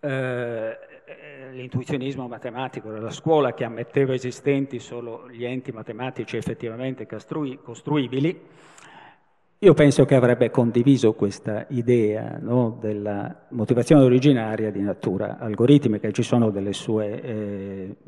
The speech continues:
dei suoi articoli che lo comprovano. Eh, Alfredo Capelli diceva,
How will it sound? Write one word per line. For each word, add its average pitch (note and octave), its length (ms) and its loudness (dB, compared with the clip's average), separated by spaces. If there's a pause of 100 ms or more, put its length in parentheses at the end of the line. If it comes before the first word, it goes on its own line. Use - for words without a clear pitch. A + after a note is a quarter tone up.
(280)
dei A#2+ 240 -10
suoi G2+ 420 -6
articoli A#2 560 -4
che G#2+ 100 -14
lo G2 120 -12
comprovano. F2 580 -12 (2750)
Eh, C#3+ 600 0 (800)
Alfredo D3+ 400 0
Capelli E3 500 0
diceva, B2+ 720 -6